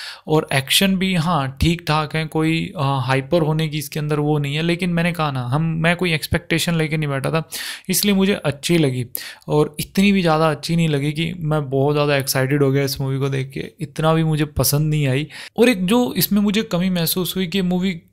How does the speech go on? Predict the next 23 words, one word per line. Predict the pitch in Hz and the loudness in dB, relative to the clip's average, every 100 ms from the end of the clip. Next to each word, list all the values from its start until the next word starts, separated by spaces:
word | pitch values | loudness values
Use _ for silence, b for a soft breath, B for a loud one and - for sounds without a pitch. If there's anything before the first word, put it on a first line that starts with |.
| - | 0
कब | 196 180 | 0 0
ख़त्म | 180 175 190 | -2 0 2
होगी | 190 185 | 2 0
पता | 170 165 143 | 0 0 2
ही | 175 | 0
नहीं | 175 | 0
चला, | 165 165 | 0 0
इसके | 160 160 - | 0 -2 -4
कैरेक्टर | 170 147 147 - 160 | -4 -6 -8 -8 -10
के | 156 160 | -6 -6
साथ | - 156 156 - - | -2 0 0 -6 -10
इतना | 160 - 165 165 160 156 | -10 -6 -2 2 2 0
जुड़ने | 127 143 143 160 170 | -2 -2 2 2 4
का | 156 | 0
टाइम | 156 156 151 160 | -2 -2 -2 -2
नहीं | 160 160 | -2 -2
मिला, | 160 156 151 | -2 -2 -2
समझने | - 151 165 170 185 | -2 -2 0 0 0
का | 170 | 0
टाइम | 165 156 156 | -2 -2 -2
नहीं | 156 156 | -4 -4
मिला, | 156 151 151 | -4 -4 -4
बस, | 147 165 151 | 0 0 2